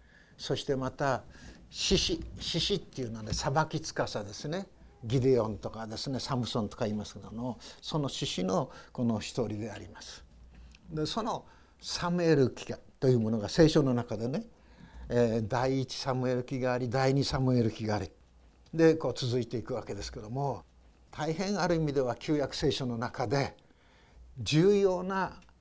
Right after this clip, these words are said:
そういう箇所になってきています。で、何が重要な箇所になってきているかというと、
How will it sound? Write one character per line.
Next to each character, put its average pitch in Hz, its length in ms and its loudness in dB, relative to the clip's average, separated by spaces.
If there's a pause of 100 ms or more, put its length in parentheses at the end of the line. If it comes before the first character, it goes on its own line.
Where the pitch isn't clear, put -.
そ 139 260 -2
う 135 40 0
い 139 100 2
う 123 80 4
箇 - 180 -4
所 139 160 -4
に 135 140 -2
な 131 140 0
っ - 20 -18
て - 160 -12
き - 120 -10
て 120 80 -8
い 95 60 -8
ま 85 120 -18
す。 - 240 -18 (560)
で、 131 120 -6
何 190 260 2
が 208 120 6
重 165 240 10
要 151 160 8
な 139 100 2
箇 - 120 -4
所 147 120 2
に 123 140 4
な 127 80 4
っ 123 40 -2
て - 120 -16
き - 80 -14
て 131 120 2
い 120 40 4
る 110 60 -2
か 120 140 -4
と 110 120 -6
い 104 40 2
う 101 60 -2
と、 143 300 0